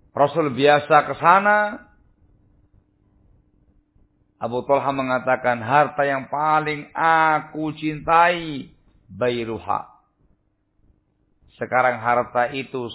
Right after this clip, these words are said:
shadaqatun lillahi wa rasulih. Shada-,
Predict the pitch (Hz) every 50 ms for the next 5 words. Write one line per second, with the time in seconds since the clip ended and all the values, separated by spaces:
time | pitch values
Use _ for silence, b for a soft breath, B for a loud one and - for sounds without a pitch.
0 | - - 123 117 107 120 120 117 - 120 120 - 120 117 117 113 110 110 113 107
1 | 107 107 101 104 104 101 - - 101 101 98 95 - _ _ _ _ _ _ _
2 | _ _ _ _ _ _ _ _ _ _ _ _ _ _ _ _ _ _ _ _
3 | _ _ _ _ _ _ _ _ _ _ _ _ _ _ _ _ _ _ _ _
4 | - - 123 - 78 76 - -